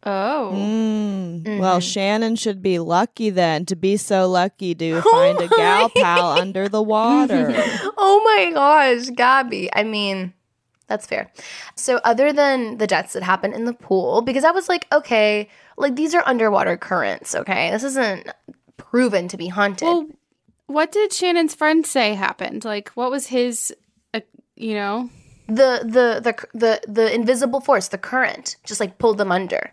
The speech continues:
Speaker 1: I just
Speaker 3: And
Speaker 1: didn't
Speaker 3: he
Speaker 1: know
Speaker 3: ma-
Speaker 1: if he had, like, some
Speaker 3: Mm-mm. No,
Speaker 2: He
Speaker 3: and he
Speaker 2: had a
Speaker 1: Yeah.
Speaker 2: vision.
Speaker 3: No,
Speaker 1: Yeah.
Speaker 3: and he also wanted to remain anonymous, which I was like, "What creepy shit happened, Shannon's friend, that you don't wanna
Speaker 1: Also,
Speaker 3: talk about?"
Speaker 1: secondary question, and this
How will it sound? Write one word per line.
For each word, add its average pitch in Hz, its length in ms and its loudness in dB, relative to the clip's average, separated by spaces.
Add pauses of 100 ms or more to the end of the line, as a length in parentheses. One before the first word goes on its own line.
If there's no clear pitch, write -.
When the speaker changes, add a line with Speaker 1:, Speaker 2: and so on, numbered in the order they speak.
(100)
Speaker 1:
I 220 100 -4
just 247 160 -2
Speaker 3:
And 208 60 0
Speaker 1:
didn't 247 140 4
Speaker 3:
he - 40 4
Speaker 1:
know 226 80 4
Speaker 3:
ma- 208 60 0
Speaker 1:
if 202 80 -8
he 214 140 -6
had, 196 240 -2
like, - 260 -10
some 180 480 -12 (800)
Speaker 3:
Mm-mm. 202 440 -10
No, 240 180 4
Speaker 2:
He - 100 -2
Speaker 3:
and 214 40 2
he 214 60 4
Speaker 2:
had 190 220 4
a 185 40 2
Speaker 1:
Yeah. 180 40 0
Speaker 2:
vision. 170 720 0
Speaker 3:
No, 240 60 4
Speaker 1:
Yeah. 311 280 4
Speaker 3:
and 262 80 -2
he 294 160 -6
also 262 400 2
wanted 262 280 2
to - 140 -6
remain 202 260 -2
anonymous, 180 600 -4
which 220 160 -6
I 208 60 -2
was 196 180 -4
like, 190 300 -6 (300)
"What 349 360 2
creepy 339 340 -4
shit - 240 0
happened, 214 640 -6
Shannon's 120 440 -6
friend, 107 540 -6
that 208 120 -4
you 202 160 -4
don't 220 140 2
wanna 202 120 0
Speaker 1:
Also, 359 100 -2
Speaker 3:
talk 190 180 -2
about?" - 400 -4 (200)
Speaker 1:
secondary 381 500 0
question, 180 680 -4
and 240 200 -2
this 269 340 -2